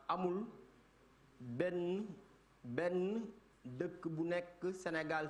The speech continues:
fii te Cheikh na Cheikh Saad Bou samp fu waliwu ba pare bàyyiwu fa njabootam. Kon li mu ne woon, wajal ilahi dawlati dawlata izzin tasbuti wa qawwi fika sawlati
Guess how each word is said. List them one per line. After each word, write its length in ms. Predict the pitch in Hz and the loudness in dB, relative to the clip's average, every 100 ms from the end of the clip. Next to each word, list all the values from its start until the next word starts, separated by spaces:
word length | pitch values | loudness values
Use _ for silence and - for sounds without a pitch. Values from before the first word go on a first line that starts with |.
| 160 | -2
fii 160 | 165 | -4
te 100 | 165 165 | -2 -4
Cheikh 240 | 170 160 | -2 -2
na 140 | 160 | -2
Cheikh 220 | 151 160 - | -2 -4 -2
Saad 300 | 156 143 135 | -2 0 0
Bou 140 | 175 - - - - - - | -2 -4 -18 -20 -20 -20 -4
samp 260 | 185 180 - 175 165 | -2 -2 -4 -10 -8
fu 200 | 208 262 415 - | -4 -2 -4 -6
waliwu 640 | 135 151 170 165 160 190 262 - - - | 0 2 2 2 4 2 0 -6 -20 -6
ba 120 | 151 | -4
pare 240 | - 170 160 | 0 0 2
bàyyiwu 380 | 151 165 165 160 | 2 2 2 0
fa 140 | 156 | -2
njabootam. 400 | 139 120 113 104 95 - - - - - - - - - - - - - - | 0 -2 -2 -4 -12 -20 -20 -20 -20 -20 -20 -20 -20 -20 -20 -20 -20 -18 -2
Kon 100 | 139 | 2
li 80 | 156 | 4
mu 80 | 185 | 4
ne 60 | |
woon, 180 | 180 175 185 - - | 4 2 -2 -10 -2
wajal 320 | 147 170 160 | 0 2 0
ilahi 340 | 170 175 156 160 | 2 2 2 2
dawlati 520 | 170 165 170 165 160 | 0 2 0 0 0
dawlata 500 | 165 165 170 170 135 | 2 2 2 0 0
izzin 360 | 151 123 165 160 | -2 0 0 2
tasbuti 540 | 165 160 156 156 165 | 0 0 -4 -2 0
wa 160 | 156 160 | 2 2
qawwi 280 | 165 165 156 | 2 2 2
fika 320 | 151 160 165 151 | 2 0 0 0
sawlati 580 | 156 151 156 156 151 | 0 2 2 2 0